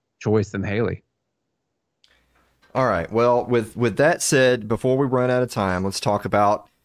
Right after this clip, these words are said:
Speaker 2: of course, the man of the hour, the one who, if you, according to polls and everything else,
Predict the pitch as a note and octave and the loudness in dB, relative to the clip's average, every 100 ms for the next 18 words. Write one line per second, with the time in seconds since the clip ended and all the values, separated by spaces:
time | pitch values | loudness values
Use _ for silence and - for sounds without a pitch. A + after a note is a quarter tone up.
0 | _ F#2 F2+ A#2+ A#2 - G#2+ A#2 D#3 F3 | _ -8 -4 0 0 0 0 2 2 2
1 | E3+ D#3+ C3 B2+ B2 A#2+ A2 G#2+ A#2+ C3 | 2 2 2 2 2 0 -4 -2 0 0
2 | C#3 B2+ B2+ B2 A#2 G#2 A2+ G#2 G2 F2+ | 0 0 0 0 -2 -4 -4 -6 -6 -8
3 | - G#2+ G#2+ G#2 F#2+ A2+ A#2+ D3 A#2+ G#2 | -4 -2 -2 -4 -2 0 0 0 -4 -4
4 | G#2+ A#2+ C3+ C3 F#3 C#3+ - - | -2 -2 -2 0 0 0 -2 -8